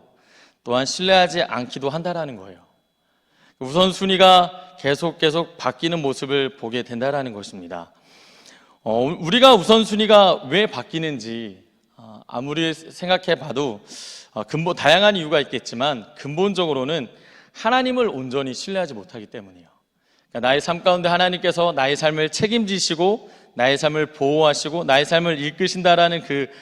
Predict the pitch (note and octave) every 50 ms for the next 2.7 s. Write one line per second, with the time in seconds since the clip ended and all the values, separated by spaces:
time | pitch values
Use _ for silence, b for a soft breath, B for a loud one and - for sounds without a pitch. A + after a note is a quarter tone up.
0 | B B B B B - - D#3+ - - G3+ G#3 G3+ - G#3 G3+ A3 G#3 C#3+ A2
1 | - B B B B B B - C#3 D3+ F3 G3 G3 G#3 F#3+ F3+ - F3 E3+ F#3
2 | G3 F3 G#3 G#3 G3+ G3+ G#3 G3+ F#3+ F3+ D#3 - - -